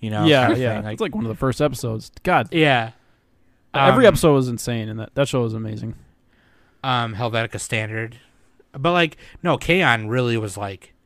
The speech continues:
Speaker 1: yeah, I love that show. I love K-On!
Speaker 2: 'Cause it had a good
Speaker 1: Like,
Speaker 2: music, it had good animation, it had, like, every character was, was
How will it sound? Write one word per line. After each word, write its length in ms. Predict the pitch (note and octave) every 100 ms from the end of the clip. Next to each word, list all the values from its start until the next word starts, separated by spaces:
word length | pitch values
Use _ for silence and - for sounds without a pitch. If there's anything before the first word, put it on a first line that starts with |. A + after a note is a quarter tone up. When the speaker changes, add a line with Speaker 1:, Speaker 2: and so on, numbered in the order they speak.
| -
Speaker 1:
yeah, 180 | G#2 F#2+
I 40 |
love 160 | G#2+ G2
that 160 | F#2+
show. 280 | - F2 E2 - _ _ _ _
I 80 | A2
love 140 | G#2+
K-On! 420 | - G#2+ F2+ F#2+ G2+ _
Speaker 2:
'Cause 80 | -
it 40 | D#3+
had 80 | G#3
a 40 |
good 120 | E3
Speaker 1:
Like, 120 | -
Speaker 2:
music, 580 | B2 D3+ D3 D#3 - - -
it 60 |
had 240 | B2 B2 A#2+
good 180 | B2 A#2
animation, 840 | A2+ G#2+ B2 C3 - C3 B2+ B2
it 140 | B2 B2+
had, 300 | G3 A2+ A2+
like, 340 | A2 A2 - _ _ - - C3+
every 340 | C3+ C#3 C3+
character 480 | - B2+ A#2 B2+ B2
was, 240 | A#2 A2+ A2 -
was 180 | A#2